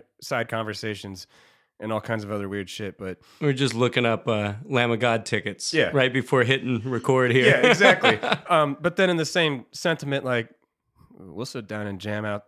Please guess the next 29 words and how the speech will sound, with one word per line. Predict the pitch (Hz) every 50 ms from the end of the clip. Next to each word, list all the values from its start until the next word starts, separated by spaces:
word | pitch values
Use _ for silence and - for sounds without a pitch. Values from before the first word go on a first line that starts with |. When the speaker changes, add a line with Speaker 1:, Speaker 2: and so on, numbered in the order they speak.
| _ 123
Speaker 1:
listen | 117 113 107 - - 104
to | 98
some | - 98 95
Elton | 95 95 95 92
John, | 92 95 95 98 101 101 104 104 104 101 101 104 - -
listen | 131 131 135 135 135
to | 131
some | 123 135
Speaker 2:
Mm-hmm. | 131
Speaker 1:
folk | 113 120 131 -
music, | 135 117 107 101 104 107 104 101 - -
and | 113 113 110 107 107 104 101 _ _ _ _ _ _ _ _ _ _ _ _ _ -
I | 127 131
think | - 160 165 156 143 139 _ _ _ _
the | - 151 147
thing | - - 214 233 233
with | 190 147 139
metal | 151 160 180 214 226 208 185 160
is | 147 139 127
it | 143 160
is | 208 240 190
pretty | - - 185 170 151
restrictive | 139 135 131 - - - 165 160 - 160 139
genre | 110 113 135 143 160 175 165 147 131 127 113
and, | - 131 131 123 123
like, | 120 120 117 113 110 _ _ _ -
the | 120 127 123 -
kind | - - 131 123 127 123
of | 120 117 110 101 92 87 - -